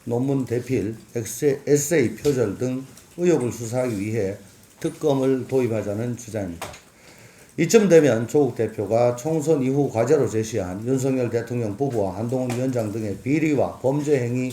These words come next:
처벌의 본질은 정권 심판이 아니라 개인의 비사법적 명예회복이 맞습니다. 안정권의 비례 순번을 통해 국회의원이 되어 스스로를 보호하고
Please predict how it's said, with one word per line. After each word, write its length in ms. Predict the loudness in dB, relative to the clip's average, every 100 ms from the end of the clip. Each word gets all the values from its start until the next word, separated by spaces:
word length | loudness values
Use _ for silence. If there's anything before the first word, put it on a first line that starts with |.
| -8 -20 -20 -20 -20 -18
처벌의 960 | 0 4 6 4 0 -8 -2 0 0 -6 0
본질은 400 | 2 2 0 0 -4 -16 -20 -20 -20 -20
정권 500 | 0 2 2 2 2
심판이 560 | 2 -2 -4 -2 -2 -2
아니라 500 | -4 -6 -4 -6 -12 -4
개인의 540 | 0 2 0 -2 -4 -6
비사법적 840 | -4 -4 -2 -2 -4 -8 -4 -4 -6 -20 -20 _ -6
명예회복이 1000 | -4 -2 -2 -4 -6 -6 -6 -6 -8 -8
맞습니다. 560 | -10 -10 -6 -4 -6 -10 -18 -20 -20 -20 -20 -20 -20 -20 -20 -20 0
안정권의 640 | 2 4 4 4 4 4
비례 240 | 4 4 4
순번을 460 | 2 2 2 2
통해 280 | -2 0 0
국회의원이 520 | 0 -4 0 0 0 0
되어 400 | 0 0 -4 -8
스스로를 540 | -6 -2 0 0 -2
보호하고 640 | 0 2 2 2 -4 -10